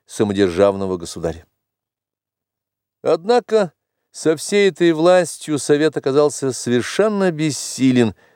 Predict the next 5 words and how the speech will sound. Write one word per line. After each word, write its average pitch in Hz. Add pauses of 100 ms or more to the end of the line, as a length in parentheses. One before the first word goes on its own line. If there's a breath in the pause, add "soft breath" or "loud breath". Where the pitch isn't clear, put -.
(120)
перед 110
капризами 113
дурного 107
мальчика 107
императора 135